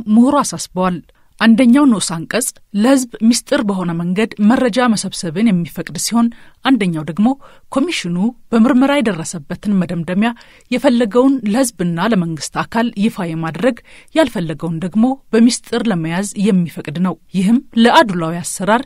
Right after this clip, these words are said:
የሚጋብዝ እንደሆነ ባለሙያው ተናግረዋል። እውነተኛ ሰላምና እርቅን ከማስፈን ይልቅ አድሏዊነት እንዲፈጸም በማድረግ ሌላ ጥላቻ እንዲፈጠር ሊያደርጉ ይችላሉ ካሏቸው አንቀጾች መካከልም በረቂቅ አዋጁ አንቀጽ አምስት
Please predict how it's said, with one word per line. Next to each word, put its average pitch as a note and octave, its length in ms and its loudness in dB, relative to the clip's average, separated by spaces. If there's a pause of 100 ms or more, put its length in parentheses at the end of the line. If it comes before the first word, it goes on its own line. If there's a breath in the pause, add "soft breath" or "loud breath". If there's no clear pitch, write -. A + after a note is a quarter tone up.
(100)
የሚጋብዝ G#3 560 2
እንደሆነ E3+ 380 -2 (180)
ባለሙያው E3+ 480 -2
ተናግረዋል። F3+ 540 -4 (400)
እውነተኛ B3+ 460 4
ሰላምና E3+ 500 -2 (160)
እርቅን G#3+ 420 -2
ከማስፈን G3 560 -2
ይልቅ A3+ 220 0 (480 soft breath)
አድሏዊነት B3 680 4
እንዲፈጸም G3 680 -2
በማድረግ F#3+ 580 -2
ሌላ A3+ 260 4
ጥላቻ F#3 380 -6
እንዲፈጠር F3+ 680 -4
ሊያደርጉ A3 460 2
ይችላሉ F3 500 -4
ካሏቸው E3+ 460 -4
አንቀጾች E3+ 440 -4
መካከልም F#3+ 540 -4 (480 loud breath)
በረቂቅ A#3+ 420 0
አዋጁ F3 280 0 (280)
አንቀጽ A#3 380 2
አምስት F#3 420 -2